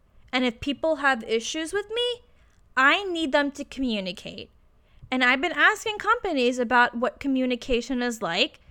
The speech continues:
how does confrontation work, and if people wanna see that as a red flag and see me as the problem, then that clearly goes to show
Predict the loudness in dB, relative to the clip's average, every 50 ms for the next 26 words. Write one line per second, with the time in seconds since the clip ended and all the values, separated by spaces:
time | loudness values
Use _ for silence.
0 | -20 -20 _ _ _ _ 0 2 4 4 4 2 0 0 2 2 2 2 0 -2
1 | -2 0 0 -2 -2 -2 -4 -4 -4 -2 0 2 4 4 4 2 0 -6 _ _
2 | _ _ _ _ 0 2 4 4 2 2 0 0 -2 0 0 0 0 0 0 2
3 | 0 -2 -2 -2 -2 2 4 4 4 4 2 0 0 0 0 2 4 2 2 2
4 | 0 -2 0 4 4 4 4 2 0 -4 -4 -4 -4 -4 -4 -4 -2 -2 -2 -4
5 | -4 -4 -6 -8 -8 -6 -2 0 0 0 0 -2 -4 -4 -4 -2 0 2 4 4
6 | 4 2 0 -6 -12 -8 -4 -2 -2 -2 -2 -2 -4 -6 -4 -2 -2 -2 -4 -6
7 | -10 -12 -6 -2 0 2 2 2 0